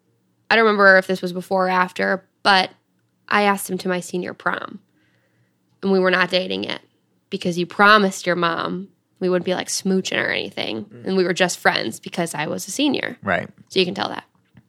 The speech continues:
Speaker 1: story.
Speaker 2: The, how you asked me?
Speaker 1: Yeah.
Speaker 2: So, yeah, so <clears throat> Natalie said that she wanted to give me something, and it was a surprise. So she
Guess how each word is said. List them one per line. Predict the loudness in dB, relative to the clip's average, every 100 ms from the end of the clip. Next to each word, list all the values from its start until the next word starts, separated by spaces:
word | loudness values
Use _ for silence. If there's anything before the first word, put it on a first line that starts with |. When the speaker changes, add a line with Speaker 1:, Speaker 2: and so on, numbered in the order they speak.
| _ -10
Speaker 1:
story. | -2 -2 -2
Speaker 2:
The, | 0
how | 0
you | 0 0
asked | -2 0 0
me? | 0 2
Speaker 1:
Yeah. | 2 0 -8 -12 0
Speaker 2:
So, | 4
yeah, | 4 4
so | 0 0 0 -2 -12 0
<clears throat> | 0 2
Natalie | 4 4 4 2 4 4 2
said | 2 2 2
that | 0
she | -2 -2 0
wanted | 2 2 2
to | -2
give | 0 0 -2
me | -2
something, | -2 -2 -4 -6 -8 -10 _ _ _ _
and | -6
it | -4
was | -4
a |
surprise. | -6 -4 -2 -2 -2 -6 -12 _ _ _ _ _ _ _
So | -2 -2
she | 0 0 0 0 0 -2 -6